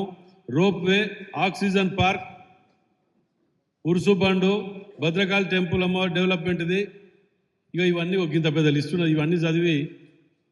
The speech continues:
వచ్చినప్పుడల్లా రెండు మాట్లాడిపోవటమే,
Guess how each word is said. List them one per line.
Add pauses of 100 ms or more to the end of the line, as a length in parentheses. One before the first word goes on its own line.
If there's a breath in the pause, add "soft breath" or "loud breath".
(400)
వచ్చినప్పుడల్లా
రెండు
మాట్లాడిపోవటమే,